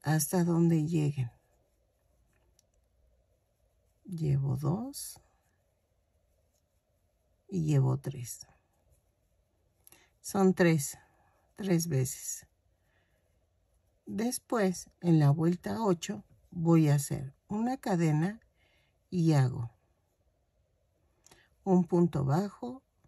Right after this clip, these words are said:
un punto doble bajo,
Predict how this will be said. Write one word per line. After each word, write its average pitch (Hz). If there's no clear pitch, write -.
un 214
punto 190
doble 165
bajo, 208